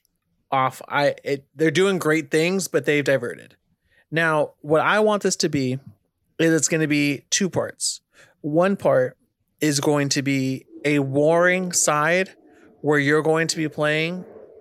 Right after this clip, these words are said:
as Alexander the Great fighting in a Battlefront two-esque style where there's gonna be a war going on and you're gonna have soldiers fighting each other.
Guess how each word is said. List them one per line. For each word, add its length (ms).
as 280
Alexander 600
the 120
Great 540
fighting 720
in 960
a 100
Battlefront 960
two-esque 720
style 640
where 140
there's 220
gonna 200
be 140
a 120
war 420
going 320
on 460
and 260
you're 160
gonna 160
have 340
soldiers 540
fighting 340
each 240
other. 460